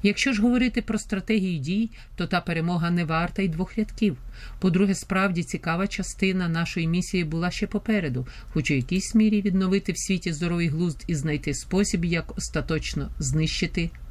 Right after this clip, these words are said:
паразитів. На другий день після нашої перемоги президент Мерріл виступив на телебаченні. «Уряд», — сказав він, —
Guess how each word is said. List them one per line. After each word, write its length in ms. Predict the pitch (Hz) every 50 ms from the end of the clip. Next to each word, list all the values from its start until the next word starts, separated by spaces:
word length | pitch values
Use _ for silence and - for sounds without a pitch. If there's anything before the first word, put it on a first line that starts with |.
| - -
паразитів. 560 | - 160 151 151 135 - 135 123 123 - - - - - - - - - - - - - - - - - - - - - - - - - - - - - - - - - - - - - - - - - - - - - - - -
На 140 | 185 196 214
другий 300 | 208 262 285 240 254 262
день 220 | 202 254 254 240
після 300 | 220 - 220 - - 208
нашої 340 | 202 208 208 202 - 214 196
перемоги 520 | 190 - 170 165 160 160 165 175 175 170 185
президент 640 | - 170 170 151 156 156 139 170 165 147 - -
Мерріл 440 | 151 151 151 151 156 170 190 208 214 - - - - - - - - - - -
виступив 560 | 185 247 254 - - 262 233 - 240 233 220
на 120 | 214 220
телебаченні. 800 | 214 - 220 214 208 175 170 143 135 - - - 131 131 131 127 - - -
«Уряд», — 280 | - 190 208 226 220 -
сказав 380 | - - 220 202 - 214 208
він, — 220 | 202 208 208 208